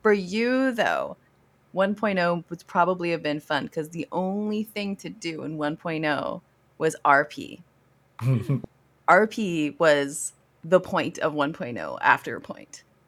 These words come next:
Speaker 1: <laughs> When, when, when all of the hardcore players were like, "Oh, this bad, I go, bye-bye," the R Pers stayed around, and
Speaker 2: Yep.
Speaker 1: the community was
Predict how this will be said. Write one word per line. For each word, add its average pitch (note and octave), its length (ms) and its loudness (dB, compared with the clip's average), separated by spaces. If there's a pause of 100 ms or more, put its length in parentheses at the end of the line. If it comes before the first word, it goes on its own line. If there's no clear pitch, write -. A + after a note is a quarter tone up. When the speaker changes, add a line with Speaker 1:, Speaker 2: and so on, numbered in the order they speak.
(340)
Speaker 1:
<laughs> A3+ 340 4 (280)
When, A#3+ 220 10
when, A#3 180 10 (140)
when A3+ 220 10
all A#3+ 160 10
of A#3+ 100 8
the B3+ 60 8
hardcore G#3+ 420 8
players G3 260 6
were F#3+ 80 -4
like, E3+ 220 6 (120)
"Oh, G#3+ 200 10
this A#3 380 8
bad, F#3+ 600 10
I A3 180 10
go, F3 300 10
bye-bye," G3+ 840 8 (300)
the - 140 4
R G3+ 140 12
Pers G3+ 540 2 (120)
stayed E3 560 -2
around, C#3 560 2
and C#3+ 180 0
Speaker 2:
Yep. C#3+ 160 4
Speaker 1:
the D#3 60 -6
community F#3 580 -2
was D3 360 -4